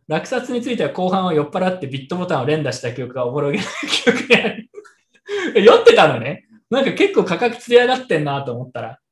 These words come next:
<laughs> そういうことらしいです。ファッキンクレイジーさんからですね。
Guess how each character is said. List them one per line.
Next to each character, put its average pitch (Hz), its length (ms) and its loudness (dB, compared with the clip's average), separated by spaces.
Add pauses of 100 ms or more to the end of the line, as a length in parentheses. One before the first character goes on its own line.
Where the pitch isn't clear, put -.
(680)
<laughs> - 1000 -20
そ 180 120 -8
う 185 40 -2
い - 20 -2
う 180 40 -6
こ 185 80 -6
と 180 80 -6
ら 160 100 -2
し 151 140 -8
い 113 40 -8
で - 100 -12
す。 - 160 -20
フ 220 120 -10
ァ - 40 -18
ッ - 100 -20
キ 170 140 -8
ン 135 140 -8
ク 156 100 -10
レ 175 140 -4
イ 151 40 -2
ジ 123 140 -12
ー 113 40 -12
さ 113 180 -12
ん 107 120 -16
か 117 120 -8
ら 101 100 -10
で - 80 -20
す - 140 -16
ね。 143 360 -8